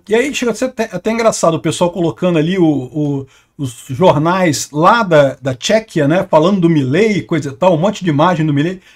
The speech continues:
Não dá pra saber nada do que tá escrito aqui, eu não entendo nada de tcheco, mas dá, dá pra saber que tá falando do Milei, né? Meio óbvio que tão falando do Milei aqui, coisa e tal. Aqui é mais uma,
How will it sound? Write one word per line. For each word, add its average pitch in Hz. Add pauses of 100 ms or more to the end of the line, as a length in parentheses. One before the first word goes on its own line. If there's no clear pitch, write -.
(180)
Não 240
dá 196
pra 190
saber 165
nada 180
do 156
que 151
tá 156
escrito 170
aqui, 127
eu 170
não 160
entendo 147
nada 156
de 127
tcheco, 190 (360)
mas 196
dá, 156 (100)
dá 143
pra 147
saber 147
que -
tá 160
falando 156
do 165
Milei, 151
né? 135
Meio 156
óbvio 156
que -
tão 170
falando 160
do 160
Milei 170
aqui, 202
coisa 165
e -
tal. 170
Aqui 143
é 131
mais 156
uma, 143